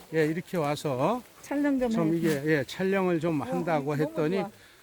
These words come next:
Speaker 1: 특히 허락을 해주시네요. 따봐.
Speaker 2: 응.
Speaker 1: 아, 이것도 참 연하고 이 보약이라는 게 이게 멀리 있는 게 아닙니다.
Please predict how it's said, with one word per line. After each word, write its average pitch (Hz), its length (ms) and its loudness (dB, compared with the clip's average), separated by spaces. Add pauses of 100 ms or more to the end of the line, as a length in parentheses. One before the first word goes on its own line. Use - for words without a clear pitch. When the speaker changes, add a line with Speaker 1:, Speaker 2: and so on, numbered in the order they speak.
(120)
Speaker 1:
특히 - 260 -8
허락을 170 600 0
해주시네요. 156 800 -2
따봐. 160 320 -4 (680)
Speaker 2:
응. 185 160 -8 (100)
Speaker 1:
아, 151 760 2
이것도 151 340 -4
참 - 540 -4
연하고 160 800 0 (500)
이 233 100 2
보약이라는 233 840 6
게 311 140 2
이게 285 200 4
멀리 220 480 4
있는 233 300 2
게 311 80 4
아닙니다. 214 580 0